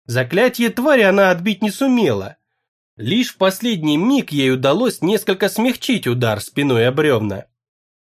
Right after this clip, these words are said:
«Тави!» взвыл Акциум. Бестия соскользнула на пол и с хрустом, давя старые кости, направилась прямиком к нему. Черпай силу, девочка, когда чувствуешь, что дело плохо.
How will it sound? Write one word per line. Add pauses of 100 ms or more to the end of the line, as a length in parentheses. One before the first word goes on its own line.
(140)
«Тави!»
взвыл
Акциум. (800)
Бестия
соскользнула
на
пол
и
с
хрустом,
давя
старые
кости, (380)
направилась
прямиком
к
нему. (680)
Черпай
силу,
девочка,
когда
чувствуешь,
что
дело
плохо.